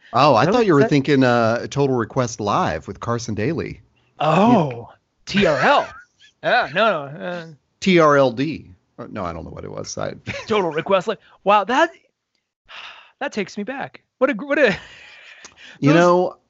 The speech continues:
Speaker 2: those
Speaker 1: if
Speaker 2: were, like, all the rage. The C M T, Country Music Television had one for a while too. I remember there was, like, these, just
Speaker 1: Yeah.
Speaker 2: these, these low impact, I mean, they were very cheap to make. It's just, like, you know, a corner of a room somewhere,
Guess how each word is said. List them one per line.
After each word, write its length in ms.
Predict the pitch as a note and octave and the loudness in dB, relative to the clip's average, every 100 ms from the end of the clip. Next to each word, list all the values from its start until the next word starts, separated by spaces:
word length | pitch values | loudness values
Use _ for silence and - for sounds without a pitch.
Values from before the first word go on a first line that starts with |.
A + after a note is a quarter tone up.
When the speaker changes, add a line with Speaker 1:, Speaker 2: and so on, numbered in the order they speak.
| _ | _
Speaker 2:
those 160 | D#4 G#4+ | 0 2
Speaker 1:
if 80 | |
Speaker 2:
were, 60 | F#4+ | 2
like, 180 | C#4 A#3+ | 2 0
all 100 | B3 | -2
the 100 | A#3 | -2
rage. 240 | D4 A#3 | -2 -4
The 140 | B3 C4+ | -8 -12
C 260 | - D#4+ | -10 -8
M 100 | E4+ | -6
T, 100 | B3+ | -8
Country 320 | C#4 D#4+ F4 C#4+ | -4 -2 -2 -2
Music 280 | F#4 F#4 | 0 -2
Television 420 | A3 G3+ E3+ D#3 D#3+ | 0 0 -2 -8 -6
had 180 | E3+ | -6
one 140 | E3 E3 | -6 -4
for 100 | F3+ | -2
a 60 | |
while 280 | E3+ G3 G#3+ | 0 0 -2
too. 280 | G#3+ F#4 C4+ | -2 -2 -2
I 20 | |
remember 300 | D#3 D#3 D#3 | -4 -6 -6
there 140 | D3+ E3 | -6 -4
was, 120 | E3 | -2
like, 240 | F3 D#3+ | -2 -2
these, 140 | F3+ F3 | -8 -6
just 100 | D#3 | -2
Speaker 1:
Yeah. 180 | E3 | 0
Speaker 2:
these, 220 | G2 D#3+ _ _ _ _ | 0 -6 _ _ _ _
these 160 | G#3+ F#3+ | -4 -4
low 500 | G3 G#3 A3+ A#3 A#3 | 2 4 6 6 4
impact, 580 | A#3+ A3 G#3 G#3+ G#3 - | 0 -6 -2 -2 -2 -6
I 40 | |
mean, 140 | G#3+ G#3 | -6 -2
they 80 | |
were 100 | G3+ | -2
very 280 | E3+ F#3+ G3+ | 0 -2 -2
cheap 320 | - G3+ F#3+ | -4 -6 -8
to 100 | - | -8
make. 320 | F#3+ D#3+ F3 F#3+ | -6 -4 -6 -6
It's 100 | D#3 | -8
just, 200 | F3 F3+ | -4 -4
like, 160 | D#3+ | -4
you 40 | F3 | -6
know, 120 | D3+ | -6
a 40 | |
corner 380 | - - F#3 F3 | -4 0 2 2
of 80 | D#3+ | 0
a 60 | |
room 280 | D#3 E3 F3+ | -2 -4 -4
somewhere, 480 | E3 D3+ C#3+ C#3+ | -6 -8 -10 -10